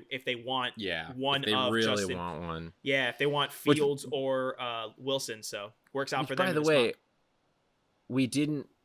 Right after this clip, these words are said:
Speaker 2: By the way, uh, we didn't even really discuss this. Would, did, would Philadelphia or Detroit have taken Zach Wilson?
Speaker 1: I
Speaker 2: I
Speaker 1: don't
Speaker 2: don't
Speaker 1: think
Speaker 2: think
Speaker 1: so.
Speaker 2: I don't think Philly would, and I
Speaker 1: Mm-hmm.
Speaker 2: don't think Detroit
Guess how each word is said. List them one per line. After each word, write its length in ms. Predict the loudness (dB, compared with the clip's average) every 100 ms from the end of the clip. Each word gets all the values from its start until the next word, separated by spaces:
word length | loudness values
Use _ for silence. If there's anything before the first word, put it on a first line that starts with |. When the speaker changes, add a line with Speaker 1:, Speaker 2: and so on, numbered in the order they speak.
| -16 -2
Speaker 2:
By 160 | 0
the 100 | 0
way, 500 | 0 0 0 0 -6 _ _ -4
uh, 240 | -2 0 0
we 120 | -2
didn't 140 | -2
even 140 | -2 -2
really 180 | -2 -4
discuss 440 | -6 -2 0 0
this. 420 | -6 -10 -14 -16 _ _ _ _ _ _ -4
Would, 240 | 2 4
did, 260 | 4 -2 -2
would 220 | -4 -4 2
Philadelphia 600 | 4 6 6 4 4 2
or 60 |
Detroit 400 | 2 0 2 2
have 100 | 0
taken 300 | -2 -2 -2
Zach 240 | 0 0 0
Wilson? 380 | -4 -4 -8 -12 -20 _ _ _ _ _ _ _ _ _ 0
Speaker 1:
I 100 | 0
Speaker 2:
I 120 | -2 -2
Speaker 1:
don't 160 | 4 8
Speaker 2:
don't 160 | 8 6
Speaker 1:
think 80 |
Speaker 2:
think 220 | 4 4 2
Speaker 1:
so. 160 | -4 -8 -14 _ _
Speaker 2:
I 80 | -2
don't 380 | 4 6 4 2
think 200 | -2 -2
Philly 460 | -2 0 2 0 -4
would, 480 | -6 -10 -12 -14 -20 _ -6
and 100 | -4
I 120 | -4
Speaker 1:
Mm-hmm. 120 | -8 0
Speaker 2:
don't 320 | 2 2 -2
think 200 | -6 -6
Detroit 460 | -8 -8 -6 -6